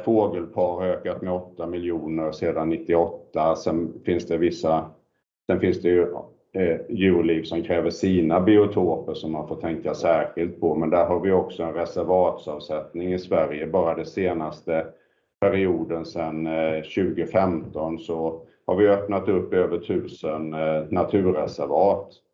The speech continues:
Eh, det är nästan en per arbetsdag faktiskt. Och så det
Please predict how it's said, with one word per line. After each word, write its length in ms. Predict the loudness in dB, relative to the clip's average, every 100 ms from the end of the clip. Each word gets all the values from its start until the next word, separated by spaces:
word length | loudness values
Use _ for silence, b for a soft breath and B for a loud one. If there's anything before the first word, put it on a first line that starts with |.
| _ _ _ -2 0
Eh, 200 | 0 0
det 60 |
är 100 | -2
nästan 420 | 0 -2 -2 -2
en 260 | 0 -2 -2 -2
per 120 | 2
arbetsdag 840 | 2 2 -4 -8 -8 -2 0 0
faktiskt. 540 | -2 -4 -6 -12 -12 -12
Och 160 | -10
så 100 | -6
det 340 | -2 -2 -2